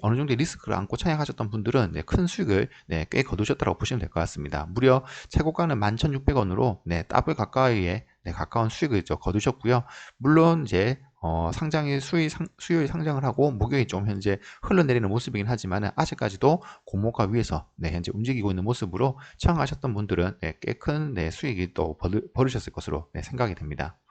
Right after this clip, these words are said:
자, 마지막으로 오늘 상장했던 이제 핀테리 종목입니다. 오전에 이제 상장을 하고 지금 현재까지 장 중인데요. 현재 시간 이제 두 시 가량에,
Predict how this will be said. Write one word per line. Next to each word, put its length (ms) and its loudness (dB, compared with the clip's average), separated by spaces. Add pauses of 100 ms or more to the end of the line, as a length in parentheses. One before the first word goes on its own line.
(760)
자, 140 0
마지막으로 460 4
오늘 240 4
상장했던 400 0
이제 100 -2
핀테리 380 2
종목입니다. 720 0
오전에 320 0
이제 100 -2
상장을 460 -2
하고 580 4
지금 200 -2
현재까지 460 -2
장 320 -2
중인데요. 680 -2
현재 320 -4
시간 240 -4
이제 80 -2
두 140 -10
시 140 -4
가량에, 500 -2